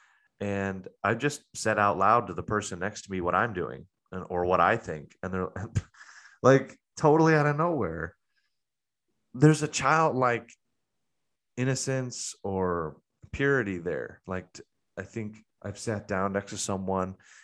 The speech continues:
I'm looking at my phone and I'm like, "Well, that's stupid. Hey, look at that." And then I'll show them, like, the thing that I'm looking at. And then it starts up a new conversation or something like that.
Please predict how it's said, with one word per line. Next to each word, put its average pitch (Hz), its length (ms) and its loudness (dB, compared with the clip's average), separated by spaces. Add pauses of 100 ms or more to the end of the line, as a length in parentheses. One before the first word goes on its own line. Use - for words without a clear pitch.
(160)
I'm 101 120 -2
looking 113 220 0
at 101 120 0
my 95 120 -2
phone 101 320 0
and 92 100 -4
I'm 85 100 -6
like, 87 200 -10
"Well, 110 120 0
that's 110 260 -2
stupid. 90 480 -6 (260)
Hey, 127 160 2
look 117 220 2
at 110 120 -2
that." 95 280 2 (640)
And 113 160 4
then 107 120 6
I'll 104 140 6
show 110 300 4
them, 101 240 2
like, 87 300 0
the 95 120 -2
thing 98 300 -4
that 90 100 -2
I'm 85 140 -4
looking 85 340 -6
at. - 180 -10 (480)
And 101 140 -2
then 95 120 0
it 90 140 -4
starts 90 360 -2
up 95 140 -6
a 92 60 0
new 87 160 -4
conversation 80 760 -8
or 76 60 -12
something - 260 -18
like 76 180 -16
that. - 120 -18